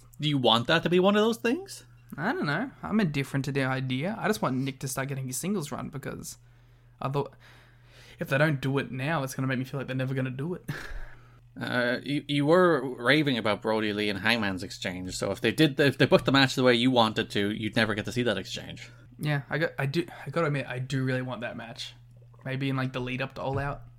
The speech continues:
Speaker 2: give them, give us, like, a Dynamite main event with it.
Speaker 1: Mm.
Speaker 2: Hoo, hoo.
Speaker 1: What is the World Tag Team title match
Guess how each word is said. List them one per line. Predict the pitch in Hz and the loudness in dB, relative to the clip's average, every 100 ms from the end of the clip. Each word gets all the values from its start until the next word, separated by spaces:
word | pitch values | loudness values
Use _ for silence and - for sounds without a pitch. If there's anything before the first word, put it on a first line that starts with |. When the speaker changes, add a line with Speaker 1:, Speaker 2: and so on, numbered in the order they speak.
| - | -14
Speaker 2:
give | - 135 | -8 -6
them, | 131 113 | -6 -8
give | 143 | -6
us, | 127 131 | -4 -4
like, | 127 | -4
a | 127 120 127 | -4 -4 -8
Dynamite | - 127 131 123 | -8 -6 -4 -2
main | 131 | -4
event | 127 131 107 | -4 -4 -4
with | 147 | -2
it. | 165 - - - - - | -2 -4 -20 -20 -20 -16
Speaker 1:
Mm. | 113 107 | -8 -2
Speaker 2:
Hoo, | 185 - - - - _ | -2 -2 -6 -12 -18 _
hoo. | - 339 - - - - - - - | -4 -4 -6 -20 -20 -20 -20 -20 -6
Speaker 1:
What | 123 180 226 | 2 4 4
is | 170 143 147 139 - | 4 2 0 -8 -10
the | 147 131 | -4 0
World | 127 143 170 | 6 6 6
Tag | - 143 | 2 0
Team | - 135 | 0 -4
title | 127 131 110 | 0 0 0
match | 98 95 - | -4 -8 -12